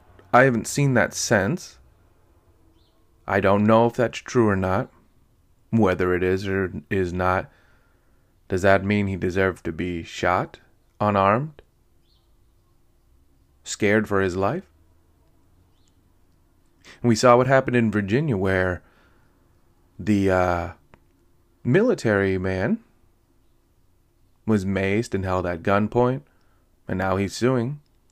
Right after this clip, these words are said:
So when I say this is not isolated incident, uh, it's not. Fortunately, the op-, the, um, the army soldier did not, uh, was not killed,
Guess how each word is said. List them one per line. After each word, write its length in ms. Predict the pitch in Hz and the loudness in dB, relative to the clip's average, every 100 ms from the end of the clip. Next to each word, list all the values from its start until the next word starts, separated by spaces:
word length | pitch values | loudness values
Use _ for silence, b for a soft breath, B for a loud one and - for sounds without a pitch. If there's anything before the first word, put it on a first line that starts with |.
| _ _ _ _ _ _ _ _ _ _ _ _ _ _ _ _ _ - | _ _ _ _ _ _ _ _ _ _ _ _ _ _ _ _ _ -2
So 80 | 101 | 2
when 140 | 107 | 4
I 80 | 117 | 2
say 180 | 151 135 | 0 -2
this 180 | 127 | -2
is 80 | 110 | -2
not 200 | 101 95 | 0 2
isolated 500 | 98 98 95 92 87 | 2 0 -2 -4 -4
incident, 640 | 95 90 78 87 87 131 - | -6 -6 -8 -6 -6 -8 -10
uh, 120 | 107 - | -10 -8
it's 220 | 107 107 | -8 -4
not. 400 | 123 113 82 - - - _ | -2 0 -2 -6 -20 -20 _
Fortunately, 840 | _ 131 143 143 113 85 90 104 | _ 2 2 2 -2 -2 -2 -2
the 240 | 110 92 92 | -2 -4 0
op-, 340 | 95 92 - | 0 -2 -8
the, 320 | 92 92 90 90 | -12 -8 -8 -8
um, 320 | 87 85 92 b b b b b b b b b | -8 -10 -14 b b b b b b b b b
the 180 | 123 117 | -6 -2
army 480 | 113 117 107 95 92 | 2 2 2 -2 -4
soldier 680 | 95 - 95 90 90 90 107 | -8 -10 -6 -6 -6 -6 -4
did 240 | 104 90 | -4 -2
not, 360 | 98 95 92 - _ _ - | -2 -2 -4 -8 _ _ -12
uh, 400 | 101 80 78 - - | -10 -10 -12 -14 -2
was 240 | 110 104 | 0 2
not 300 | 104 92 - _ _ - | 2 0 -2 _ _ -10
killed, 500 | - 113 92 101 | -2 0 0 -2